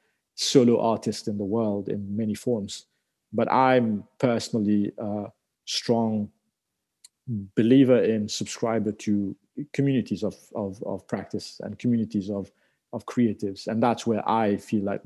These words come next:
I come to life when I'm in these spaces and these communities. And, and recently it's been really hard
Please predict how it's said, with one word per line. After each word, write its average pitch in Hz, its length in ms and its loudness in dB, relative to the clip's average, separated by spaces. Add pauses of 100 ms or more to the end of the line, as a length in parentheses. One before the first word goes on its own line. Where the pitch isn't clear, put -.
I 101 240 -4 (100)
come 101 200 -8
to 104 80 -4
life 101 340 -8 (380)
when 104 120 -4
I'm 104 140 0
in 104 100 -2
these 104 160 0
spaces 104 460 -2
and 101 100 -4
these 98 140 -6
communities. 107 500 -4
And, 107 200 0
and 110 140 -4
recently 113 280 2
it's 107 100 -4
been 104 180 -2
really 104 200 -2
hard 110 320 -2